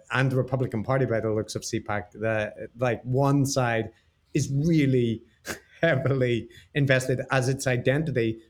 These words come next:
rather than it being, uh, something which deserves criticism and is, is incidental. So yeah, I, I think I've talked about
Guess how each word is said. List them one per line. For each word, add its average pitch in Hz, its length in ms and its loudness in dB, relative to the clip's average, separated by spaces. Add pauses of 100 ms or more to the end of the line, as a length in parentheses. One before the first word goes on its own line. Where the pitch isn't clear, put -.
(100)
rather 131 320 4
than 120 400 0 (220)
it 123 220 -2
being, 120 280 2
uh, 117 140 0
something 123 360 0
which 117 200 -4
deserves 117 380 0
criticism 113 560 0
and 110 80 0 (100)
is, - 160 -10
is 107 380 -2
incidental. 117 840 0 (100)
So - 120 0
yeah, 127 540 2
I, 127 260 0
I 131 140 0
think 139 300 0 (280)
I've 139 420 0
talked 131 280 0
about 123 220 0